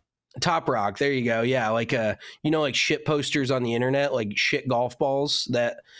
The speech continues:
that's, like, they were kind of, Max Fly was definitely thrown into that category. Um, so it was, uh, it was a big get for them because, and I, I'll defer back to My Golf Spy. If, if anybody's listening, if they've never heard of My Golf Spy, I highly recommend it.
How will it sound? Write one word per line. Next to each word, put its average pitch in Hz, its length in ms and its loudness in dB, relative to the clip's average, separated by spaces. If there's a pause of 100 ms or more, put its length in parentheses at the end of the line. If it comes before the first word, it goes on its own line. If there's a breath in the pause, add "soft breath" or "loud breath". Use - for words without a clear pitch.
(200 loud breath)
that's, 135 240 0
like, 139 320 0
they 139 180 2
were 143 160 2
kind 143 240 0
of, 117 260 -4
Max 147 360 0
Fly 143 180 0
was 120 140 -2
definitely 131 340 0
thrown 127 340 0
into 123 200 0
that 113 200 0
category. 123 720 0 (420 loud breath)
Um, 98 520 0 (800)
so 127 440 0
it 135 160 -2
was, 131 260 0
uh, 107 360 0 (400 loud breath)
it 156 60 2
was 147 160 0
a - 20 -2
big 139 300 0
get 143 240 0
for 135 160 0
them 131 340 2
because, 131 540 0 (360 loud breath)
and 147 140 0
I, 147 140 -2 (120)
I'll 147 140 2
defer 151 400 0
back 131 320 0
to 127 220 2
My 120 240 0
Golf 120 260 0
Spy. 143 360 0
If, - 440 -4
if 120 220 -2
anybody's 123 380 0
listening, 120 400 0
if 117 140 0
they've 110 200 0
never 113 300 0
heard 117 160 0
of 110 60 0
My 110 260 0
Golf 110 260 0
Spy, 127 340 0
I 117 40 0
highly 110 340 0
recommend 113 500 0
it. 135 180 -2